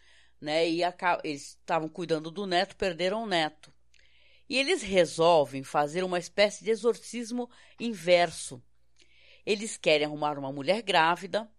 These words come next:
pra poder prendê-la e fazer um ritual satânico lá que colocasse na barriga desta mulher, desta mulher grávida que tem um bebê,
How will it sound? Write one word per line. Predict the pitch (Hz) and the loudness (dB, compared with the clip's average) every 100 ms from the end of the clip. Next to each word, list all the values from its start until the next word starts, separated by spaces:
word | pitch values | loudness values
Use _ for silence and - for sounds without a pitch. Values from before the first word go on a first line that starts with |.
| - _ - _ _ _ | -20 _ -20 _ _ _
pra | - 160 | -2 0
poder | 147 - 160 151 151 | 0 -2 -4 -4 -4
prendê-la | 214 262 262 185 180 208 220 277 - _ - - | 0 0 0 0 2 2 0 -2 -10 _ -20 -10
e | 226 | -8
fazer | - 262 247 262 | 0 0 2 0
um | 247 | -4
ritual | 190 190 294 - 330 277 180 170 185 208 262 - | -6 -2 -2 -4 -4 0 2 2 2 2 -4 -12
satânico | - 202 196 - 175 190 233 240 - | -2 -2 -2 -4 -2 -2 -2 -4 -2
lá | 170 156 170 202 - - - - | -2 0 -2 -4 -10 -20 -20 -16
que | 226 | -14
colocasse | - 269 285 294 294 254 247 285 285 - 339 349 359 | 0 2 4 2 0 2 4 2 -2 -10 -8 -8 -8
na | - 214 | 0 0
barriga | 208 208 196 185 190 180 | 4 4 4 -2 -2 -2
desta | 165 190 233 302 - | 0 4 4 2 -4
mulher, | 226 190 160 156 | -4 -4 -2 0
desta | 185 170 - 160 | 0 -4 -6 -6
mulher | 156 151 | -4 -4
grávida | 143 143 156 170 180 | -2 0 0 -2 -8
que | - | -8
tem | 202 | -8
um | 233 | -2
bebê, | 214 165 147 165 214 | -2 0 0 0 -2